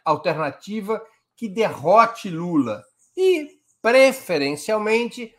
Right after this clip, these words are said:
afaste Jair Bolsonaro do caminho. Exatamente nessa ordem de prioridade. Primeiro, derrotar Lula. Em segundo lugar, se der,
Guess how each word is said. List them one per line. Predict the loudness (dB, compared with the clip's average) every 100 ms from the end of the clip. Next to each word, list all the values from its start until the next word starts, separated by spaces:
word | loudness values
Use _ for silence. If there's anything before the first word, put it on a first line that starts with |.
| _ 0
afaste | 2 2 0 4 6 4 0 -14 -8
Jair | -4 -2 -4
Bolsonaro | -6 -8 -8 -8 -6 -2 2 4 2 0 -8 _ _ -12
do | -2
caminho. | 2 2 2 -6 -12 _ _ _
Exatamente | -6 -6 -6 2 4 4 2 0 0 -4 -4 -6 -8 -12 -12
nessa | -6 -2 -2 -4 -8 -4 -2
ordem | 0 0 -2 -8 -12 -12
de | -14 -16
prioridade. | -14 -10 -8 -8 -6 2 4 4 2 -6 -16 -18 _ _ _ _ _ _
Primeiro, | -12 -6 -2 -2 -2 -6 -6
derrotar | -6 -4 0 0 0 -2
Lula. | -2 -2 -4 -8 -10
Em | -12
segundo | -12 -12 -10 -8 -8
lugar, | -6 2 6 6 4 -10 _ _
se | -14 -12 -6 -6
der, | 4 6 6 4